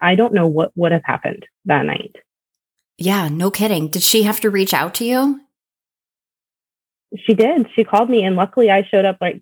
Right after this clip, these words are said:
Speaker 1: right around the same time that the police did. But, like, the way that the police officers spoke to her compared to how they spoke to me was absolutely insane, completely inappropriate. And, like, I got my first, like,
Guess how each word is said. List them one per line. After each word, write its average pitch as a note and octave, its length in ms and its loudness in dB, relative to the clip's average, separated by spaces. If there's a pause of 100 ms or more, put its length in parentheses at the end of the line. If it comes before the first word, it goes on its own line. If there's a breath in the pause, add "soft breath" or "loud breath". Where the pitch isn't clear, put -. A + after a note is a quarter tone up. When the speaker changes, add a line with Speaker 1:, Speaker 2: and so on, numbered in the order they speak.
(120)
Speaker 1:
right F3 200 -2
around G3 260 0
the F#3 140 -4
same F3 160 -4
time E3 240 -6
that D3 120 -10
the F3+ 80 -4
police - 320 -6
did. - 240 -8 (180)
But, D#3+ 260 2
like, F3 220 0
the F3+ 100 4
way F3 260 2
that G#3+ 160 0
the A3 60 0
police G#3 280 0
officers F#3 500 -6 (120)
spoke E3 220 -2
to E3+ 100 -2
her F3 280 0
compared F#3+ 380 0
to F3+ 80 0
how D#3+ 160 -4
they E3 180 0
spoke - 280 -2
to F#3 100 -4
me F3 480 -2 (880)
was F3 220 2 (140)
absolutely D#3+ 1200 0 (1500)
insane, E3+ 640 0
completely G3 440 0
inappropriate. D#3+ 640 0
And, D#3+ 220 -6
like, D#3 260 -8
I D#3+ 520 0 (120)
got D#3+ 220 0
my E3 200 -2 (140)
first, E3+ 260 0 (120)
like, D3+ 280 -2